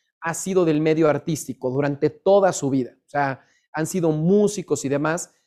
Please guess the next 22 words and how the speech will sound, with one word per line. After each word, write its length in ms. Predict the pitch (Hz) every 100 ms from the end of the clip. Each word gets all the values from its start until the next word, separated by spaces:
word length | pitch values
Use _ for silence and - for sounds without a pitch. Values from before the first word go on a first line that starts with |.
| _ _ _ -
Y 140 | 175
él 160 | 254 285
fue 540 | - 269 233 254 _
el 220 | 165 170
único 400 | 226 262 247 196
dentro 320 | 190 190 185 175
de 120 | 156
su 160 | - 127
familia 420 | 139 151 170 170
que 100 | 151
dijo, 320 | 156 156 170 185
"Oigan, 340 | 190 190 190
yo 160 | 190 190
quiero 160 | 208
estudiar 380 | 202 202 160 165
una 180 | 175 139
carrera". 400 | 127 131 143 120
Y 60 | 143
su 160 | 151
papá 240 | 147 151 180
le 140 | 190
dijo, 360 | 180 180 170